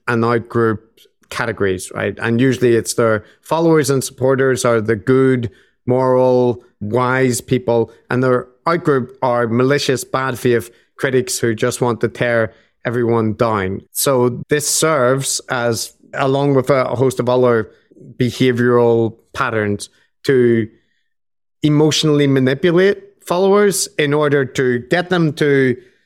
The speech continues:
uh, protect the guru, or sometimes to launch attacks at people that might be criticizing the guru. But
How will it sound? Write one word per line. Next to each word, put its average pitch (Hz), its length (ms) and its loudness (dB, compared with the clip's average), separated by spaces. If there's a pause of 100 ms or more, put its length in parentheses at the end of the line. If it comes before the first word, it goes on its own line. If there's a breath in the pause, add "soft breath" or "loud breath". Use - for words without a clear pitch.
(400 loud breath)
uh, 120 300 -4
protect 180 640 -4 (300)
the 190 80 0
guru, 196 640 2
or 139 800 0
sometimes 147 460 -2
to 143 80 0
launch 139 460 0
attacks 139 580 -6
at 127 140 -4
people 139 240 0
that 127 100 -2
might 131 220 -2
be 135 100 -2
criticizing 151 800 -2 (260 loud breath)
the 143 80 -2
guru. 151 320 2
But 147 380 -4